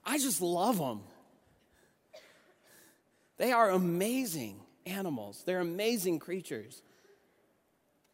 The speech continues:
And when I see 'em flying through the air, this is literally the thought that goes through my head. "God's here. Oh man, thank you, Jesus, you're here." And I experience his joy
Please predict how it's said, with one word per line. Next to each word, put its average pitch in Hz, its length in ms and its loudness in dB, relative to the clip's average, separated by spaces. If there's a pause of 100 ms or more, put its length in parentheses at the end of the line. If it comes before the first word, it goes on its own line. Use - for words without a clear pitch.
And 190 100 2
when 240 120 6
I 233 80 4
see 269 200 0
'em 247 100 4
flying 226 300 0
through 214 140 -2
the 202 140 6
air, 196 160 8
this 202 180 2
is 175 220 -4
literally 240 460 4
the 202 140 -4
thought 208 280 -2
that 175 140 -4
goes 185 200 2
through 180 140 -2
my 160 80 0
head. 147 340 -6 (920)
"God's 135 280 -8
here. 110 240 -10 (2000)
Oh 156 160 -10
man, 131 260 -8
thank 135 260 -6
you, 139 60 -10
Jesus, 127 400 -8
you're 127 100 -8
here." 117 300 -6 (2500)
And 160 100 0
I 160 140 2
experience 185 760 0
his 139 200 -6
joy 127 480 0